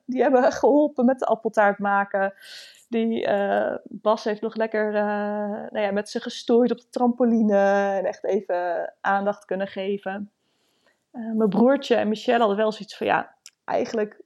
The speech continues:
moeten we wel gewoon nu toch gaan rijden, want ja,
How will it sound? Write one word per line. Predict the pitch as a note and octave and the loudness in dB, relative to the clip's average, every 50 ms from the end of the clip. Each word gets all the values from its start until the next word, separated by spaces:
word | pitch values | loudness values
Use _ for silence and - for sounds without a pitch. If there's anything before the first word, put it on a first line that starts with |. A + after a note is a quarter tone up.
| _ | _
moeten | - A#3+ A#3 A#3 A#3 - A3+ | -4 -2 -2 -2 -2 -2 -2
we | G#3+ G#3 | 0 2
wel | A3 G#3+ G#3+ G#3+ | 4 4 2 2
gewoon | G#3+ - G3+ G#3 G#3 | -2 -4 -2 -2 0
nu | G3+ G#3+ G#3+ G#3+ - | 0 -2 -2 -4 -2
toch | - A#3+ A#3+ A#3+ | 0 0 0 0
gaan | - A3+ G#3+ G3+ | 0 -2 -2 0
rijden, | G#3 G#3+ G#3+ G#3 G3+ G3+ G#3 G#3 | -2 -2 0 0 0 0 0 -2
want | G#3 G#3+ G#3 G#3 - - - - - - - - - - - - _ _ _ _ _ _ _ _ - | -4 -6 -6 -8 -10 -16 -20 -20 -20 -20 -20 -20 -20 -20 -20 -20 _ _ _ _ _ _ _ _ 2
ja, | A3 A3 G#3+ G#3+ G#3 G3+ - _ | 4 4 4 4 2 -2 -6 _